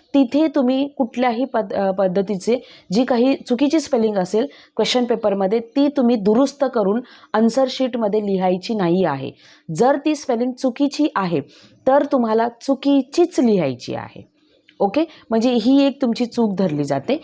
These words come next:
किंवा दुसरी चूक तुमची कुठली आहे की तुम्ही एखादा शब्द आहे आणि तो शब्द तुम्ही लिहिलाच नाहीये,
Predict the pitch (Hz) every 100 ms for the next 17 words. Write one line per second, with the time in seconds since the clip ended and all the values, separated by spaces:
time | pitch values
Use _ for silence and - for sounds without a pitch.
0 | - - - 302 320 262 269 269 339 339
1 | 339 339 302 320 294 254 254 196 165 202
2 | - _ _ _ - 311 330 294 311 233
3 | 240 262 262 277 269 233 247 - 202 208
4 | 302 - 240 262 302 294 277 254 285 285
5 | 254 202 208 233 233 226 180 139 123